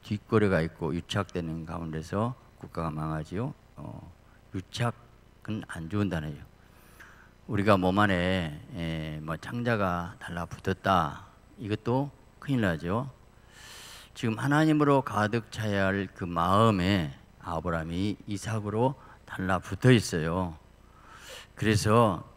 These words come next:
"네 아들 독자 이삭을 번제로 드리라"는 청천벽력 같은 명령의 말씀이 떨어졌습니다.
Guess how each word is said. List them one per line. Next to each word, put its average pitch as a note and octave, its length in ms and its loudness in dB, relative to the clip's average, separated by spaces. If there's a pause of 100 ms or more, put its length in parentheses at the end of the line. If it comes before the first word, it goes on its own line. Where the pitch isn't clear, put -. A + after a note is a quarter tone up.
(580)
"네 G#2+ 300 0
아들 A2 520 2
독자 F2+ 320 -4
이삭을 F2+ 400 -4
번제로 F#2+ 480 -2
드리라"는 E2+ 960 2
청천벽력 C#3 960 -4
같은 F#2+ 380 -2
명령의 F#2 340 0
말씀이 G#2+ 640 2
떨어졌습니다. G#2+ 720 0